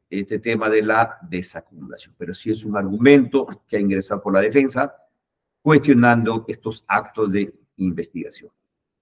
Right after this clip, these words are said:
Cuatro punto seis, <clears throat> eh, en el extremo, que la Fiscalía refiere de que, en primer lugar, se archivó esta investigación y, ante una queja de derecho,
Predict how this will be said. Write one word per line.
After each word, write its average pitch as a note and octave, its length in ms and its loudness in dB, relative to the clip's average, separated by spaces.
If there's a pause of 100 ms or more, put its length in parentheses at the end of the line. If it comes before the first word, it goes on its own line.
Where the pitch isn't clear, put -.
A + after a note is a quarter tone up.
(2500)
Cuatro A2+ 340 2
punto G#2+ 300 -2
seis, C#3+ 560 4
<clears throat> - 840 -8
eh, F#2+ 360 -2
en F#2+ 180 -2
el F#2 80 0
extremo, C#3 720 2 (1900)
que G#2+ 120 -8
la F2+ 120 -8
Fiscalía G#2+ 460 -2
refiere A2 440 -2
de G#2+ 160 -2
que, A#2 240 -2
en - 680 -20
primer G2+ 220 -4
lugar, A#2 260 6
se A2+ 80 -2
archivó G#2 380 -2
esta G#2+ 160 -2
investigación C#3+ 920 0
y, D3+ 400 4
ante G3 220 -2
una G2+ 140 0
queja A2+ 260 -4
de A#2+ 80 0
derecho, C#3+ 480 0